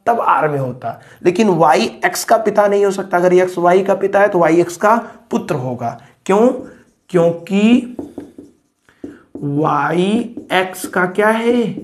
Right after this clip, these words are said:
पुत्र है। वाई एक्स का क्या है? पुत्र है।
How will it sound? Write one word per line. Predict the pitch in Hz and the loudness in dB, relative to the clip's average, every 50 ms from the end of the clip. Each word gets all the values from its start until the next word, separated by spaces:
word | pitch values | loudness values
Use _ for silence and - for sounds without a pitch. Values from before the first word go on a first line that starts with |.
| - - - - _ _ _ _ - | -16 -18 -20 -20 _ _ _ _ -6
पुत्र | 208 208 170 - - - 143 | -4 -4 -4 -4 -6 -8 -8
है। | 120 107 107 113 117 - - - - - - - - _ _ - | -8 -8 -12 -14 -16 -16 -16 -16 -18 -20 -20 -20 -20 _ _ -8
वाई | 139 147 147 143 165 175 180 175 - 170 | -6 -4 0 0 2 0 0 -2 -2 -6
एक्स | 165 - - - | -8 -8 -8 -8
का | - 202 196 | -4 -4 -4
क्या | 196 202 208 214 | -2 -2 0 0
है? | 220 220 226 233 233 214 | 2 2 4 4 4 2
पुत्र | 165 - - - - _ - 165 160 - - 113 | 2 -2 -10 -18 -14 _ -8 -6 -6 -8 -12 -14
है। | 107 107 110 120 | -12 -12 -14 -16